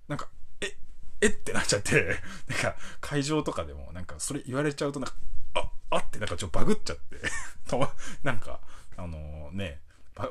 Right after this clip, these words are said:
バグったゲームのキャラみたいになんかなっちゃって、あ、あ、あってなっちゃって、どうしていいかわかんないんですよね。<laughs> 本当に。本当嬉しいんですけど、なんか、あの、ずっと、なんかその、だから享受してくれる人、僕の作品を買ってくれる人も、僕も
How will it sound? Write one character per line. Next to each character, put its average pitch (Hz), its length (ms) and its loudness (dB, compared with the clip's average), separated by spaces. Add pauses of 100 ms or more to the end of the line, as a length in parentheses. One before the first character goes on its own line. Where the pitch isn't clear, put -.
バ 196 140 -2
グ 202 100 0
っ - 40 -2
た - 220 -6
ゲ 110 140 -4
ー 117 40 -4
ム 123 60 -6
の 117 80 -4
キ - 60 -2
ャ - 20 -2
ラ 104 60 -4
み 87 60 -4
た - 100 4
い - 40 8
に - 60 6
な - 60 6
ん - 40 4
か - 80 4
な - 80 -2
っ - 40 -2
ち - 100 -4
ゃ - 20 0
っ - 40 -2
て、 - 60 0
あ、 - 140 0
あ、 107 220 -2
あ - 60 -8
っ - 60 -10 (120)
て - 80 -6
な 80 60 -4
っ - 60 -8
ち - 80 -12
ゃ 78 40 -12
っ - 20 -12
て、 76 320 -8 (160)
ど 185 140 -4
う 196 40 -4
し - 80 -4
て - 60 -8
い 87 40 -10
い - 20 -10
か 76 80 -4
わ 80 120 -8
か 151 120 -2
ん 147 60 -2
な 92 60 -8
い 69 40 -12
ん - 20 -12
で 71 80 -8
す - 100 0
よ 104 60 0
ね。 - 320 -4 (240)
<laughs> 247 240 -10
本 120 280 -4
当 110 140 -6
に。 101 200 -6 (560)
本 113 140 -8
当 151 80 -6
嬉 151 220 -2
し 233 100 -4
い 202 40 -2
ん 135 60 -4
で 78 80 -8
す - 100 -12
け 76 120 -14
ど、 69 240 -14 (960)
な 107 120 -8
ん 104 40 -10
か、 76 200 -12 (440)
あ 85 180 -8
の、 80 400 -10
ず 107 140 -8
っ - 20 -10
と、 - 140 -16
な 175 60 -14
ん - 40 -18 (240)
か - 40 -12
そ 120 80 -10
の、 113 120 -8
だ 120 80 -10
か - 80 -14
ら - 80 -14
享 269 280 -4
受 117 120 -4
し - 100 -2
て 117 120 -8
く 120 100 -8
れ 113 100 -4
る 110 100 -6
人、 104 340 -10
僕 135 160 -8
の 180 80 -6
作 - 180 -10
品 185 80 -6
を 165 40 -6
買 - 160 -10
っ - 20 -20
て - 180 -10
く 247 80 -8
れ 240 80 -6
る 226 80 -6
人 214 160 -8
も、 110 200 -4
僕 - 280 -6
も 202 340 -4